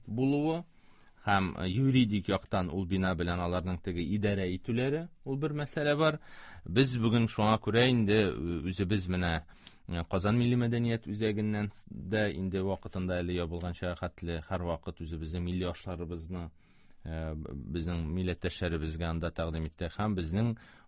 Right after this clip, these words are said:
үзебезнең инде хәзер менә, үзебезнең дип әйтүем түгел, алар да шулай шәхси кулларда. Ләкин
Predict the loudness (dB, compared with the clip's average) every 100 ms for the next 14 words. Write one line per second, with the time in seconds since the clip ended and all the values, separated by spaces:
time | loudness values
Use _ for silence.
0 | -10 -6 -4 -2 0 0 0 -2 -2 -2
1 | -4 -4 -4 -4 -4 -4 -2 0 2 2
2 | 2 2 0 -2 -2 -2 0 2 2 0
3 | 0 0 0 -2 -2 -4 -2 -2 0 0
4 | 0 2 0 -2 -4